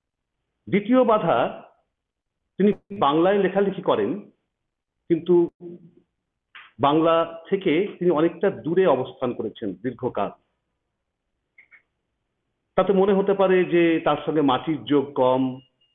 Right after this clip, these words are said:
এই ভাষার সঙ্গে নিয়মিত তার যে যোগ থাকার কথা সেই যোগটিও হয়তো কম। আর তৃতীয় একটি বাধা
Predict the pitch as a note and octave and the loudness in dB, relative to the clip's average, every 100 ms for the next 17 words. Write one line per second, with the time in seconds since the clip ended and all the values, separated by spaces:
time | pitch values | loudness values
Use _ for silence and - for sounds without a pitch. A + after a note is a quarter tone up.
0 | _ _ _ _ - C#3+ C#3 C3+ C3 B2+ | _ _ _ _ -2 2 2 0 -6 -2
1 | D3 C#3 - - _ _ _ _ _ - | 0 0 -4 -18 _ _ _ _ _ -10
2 | - C#3+ C3 C3+ B2+ A2 - _ B2 D#3 | -2 0 2 2 0 -4 -14 _ 0 2
3 | D#3 D#3 D#3 D3 C#3+ C3 - _ _ _ | 2 0 0 0 0 -2 -8 _ _ _
4 | _ _ _ C#3 C3+ C#3 C#3+ C3 C3+ C3 | _ _ _ -4 0 -2 -2 -2 -2 -4
5 | - C3 B2+ C#3 - A2 B2 - C#3 B2 | -4 -4 -2 -4 -4 -4 -6 -2 -2 -2
6 | A#2+ B2+ A2+ G2 - - _ - _ _ | -4 -2 -2 -2 -4 -16 _ -20 _ _
7 | _ _ _ _ _ - - - - - | _ _ _ _ _ -20 -20 -20 -20 -20
8 | - _ _ _ - C#3+ - G#3 G#3 C4+ | -20 _ _ _ -2 -2 -4 -6 0 2
9 | C4+ C#4 G3 C#3 G#2 C3 | 2 0 -4 -2 -2 -2